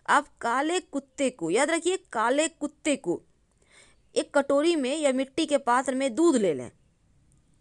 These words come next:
आप किसी भी चीज़ में दूध ले सकते हैं थोड़ा सा, और इसको, इसमें अपनी फेस देखें, जैसे आप तेल में छाया देखते हैं ना, उसी तरह दूध में छाया देखें और काले कुत्ते को पिला दें। मानसिक परेशानी से मुक्ति मिलेगी, टेंशन से मुक्ति मिलेगी।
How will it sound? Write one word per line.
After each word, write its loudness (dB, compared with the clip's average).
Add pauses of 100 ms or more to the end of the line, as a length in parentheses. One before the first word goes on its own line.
(240)
आप -10
किसी -2
भी 2
चीज़ 2
में -2
दूध -4
ले 6
सकते -4
हैं 0
थोड़ा 0
सा, 2 (600)
और 2
इसको, 0 (600)
इसमें 6
अपनी 2
फेस 2
देखें, 2
जैसे 0
आप 0 (100)
तेल 0
में -4
छाया 0
देखते -6
हैं -4
ना, -2
उसी -2
तरह 0
दूध -2
में -4
छाया 0
देखें -10 (520)
और -4
काले 0
कुत्ते -6
को -6
पिला -4
दें। -12 (840)
मानसिक 2
परेशानी 2
से 4
मुक्ति -4
मिलेगी, -10 (1200)
टेंशन 0
से 2
मुक्ति -6
मिलेगी। -8